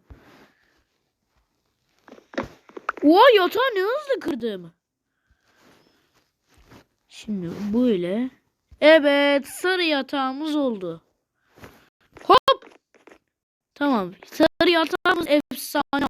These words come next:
abi. Ben bir de sarı halı istiyorum ya. Sarı halı nasıl yapılıyor?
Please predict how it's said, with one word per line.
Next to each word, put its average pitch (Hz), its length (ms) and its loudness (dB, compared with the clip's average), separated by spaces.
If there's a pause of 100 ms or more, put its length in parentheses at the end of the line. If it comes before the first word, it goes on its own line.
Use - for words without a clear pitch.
abi. 208 280 -8 (1200)
Ben 415 240 6
bir 440 140 2
de 453 140 2
sarı 427 440 0
halı 370 300 2
istiyorum 226 680 -2
ya. 190 300 -14 (2500)
Sarı 403 240 4 (140)
halı 415 280 0
nasıl 427 300 -6
yapılıyor? 240 720 -6